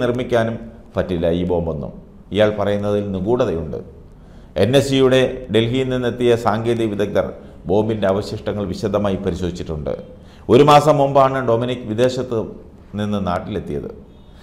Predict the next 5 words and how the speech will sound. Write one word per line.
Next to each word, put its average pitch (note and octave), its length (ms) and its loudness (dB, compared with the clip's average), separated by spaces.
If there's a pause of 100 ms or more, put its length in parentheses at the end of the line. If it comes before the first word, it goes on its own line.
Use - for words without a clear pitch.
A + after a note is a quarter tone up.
(180)
ഇതിനിടയിൽ D#3 420 6
ബോംബുണ്ടാക്കാൻ C#3 600 6 (100)
പഠിച്ചെന്ന് A#2+ 480 2 (600)
പറയുന്നത് G#2+ 480 0
തന്നെ G#2 220 -2